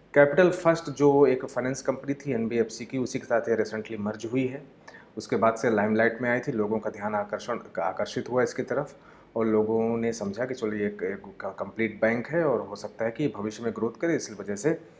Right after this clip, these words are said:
लोगों का रुझान अब इस तरफ है और hot stock है ये, काफ़ी लोग बातचीत कर रहे हैं। तो बढ़ते हैं आगे की ओर। आईडीएफ़सी First Bank Limited जो सत्रह मई,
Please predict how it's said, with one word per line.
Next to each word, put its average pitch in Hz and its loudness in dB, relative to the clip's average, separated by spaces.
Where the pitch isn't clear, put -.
लोगों 165 10
का 175 8
रुझान 127 2
अब 127 2
इस 127 -2
तरफ 117 0
है 185 6
और 156 4
hot 117 4
stock - 0
है 87 -8
ये, 95 -8
काफ़ी 107 -6
लोग 107 -2
बातचीत 117 -2
कर 135 2
रहे 139 0
हैं। 156 -2
तो 175 4
बढ़ते 135 4
हैं 185 0
आगे 113 -2
की 123 -4
ओर। - 6
आईडीएफ़सी 156 12
First 143 4
Bank 131 4
Limited 123 -4
जो 123 2
सत्रह 120 0
मई, 127 -4